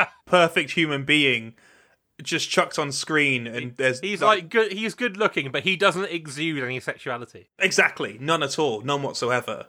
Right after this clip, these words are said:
Speaker 2: Um, and that is a problem with a, with a lot of things, 'cause
Speaker 1: Yeah, and it's also, they want to, like,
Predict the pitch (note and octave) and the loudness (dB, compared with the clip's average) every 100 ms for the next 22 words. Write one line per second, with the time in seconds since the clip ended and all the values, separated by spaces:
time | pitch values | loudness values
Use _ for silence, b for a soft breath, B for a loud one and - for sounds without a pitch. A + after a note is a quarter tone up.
0 | _ C3+ A#2 A2 A2+ A2 _ _ - - | _ 2 4 2 -2 -12 _ _ -2 2
1 | D3 C#3+ B2 B2 B2 A#2+ A#2+ A2+ A2+ A#2 | 4 2 2 -2 -2 -2 -2 -2 -2 -4
2 | A#2+ A#2 A2+ - A2 F2 A2+ - A2 - | -4 -4 -4 -8 -12 -12 -12 -8 -8 -6
3 | F3+ G3 F3+ G3 G3 F#3+ - _ - G#3+ | 0 0 2 0 0 -6 -8 _ -4 -2
4 | G#3+ - D3 B2+ b b _ _ - D#3+ | 0 0 0 -4 b b _ _ -2 0
5 | E3 F#3 D#3+ F#3 E3 D#3 D3 D#3 D#3+ | 2 0 0 4 4 4 2 2 0